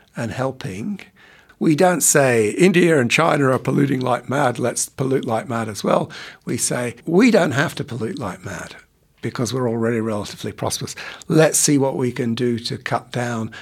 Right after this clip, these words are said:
and to make our situation and the world's situation better." You know, like, we could give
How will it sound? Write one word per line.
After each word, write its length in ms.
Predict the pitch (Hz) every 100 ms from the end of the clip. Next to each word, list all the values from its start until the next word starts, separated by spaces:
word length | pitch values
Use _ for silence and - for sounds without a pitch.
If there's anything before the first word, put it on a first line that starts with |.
| -
and 180 | - 120
to 120 | 117 123
make 300 | 113 107 120
our 100 | 117
situation 720 | - 117 - 117 113 - 123
and 240 | 123 165
the 80 | 143
world's 460 | 151 165 160 123 -
situation 680 | 117 - 113 113 - -
better." 340 | 120 107 - - - - - - - -
You 140 | 127
know, 160 | 139 135
like, 180 | 143 143
we 160 | 135
could 240 | - 127 -
give 300 | 175 131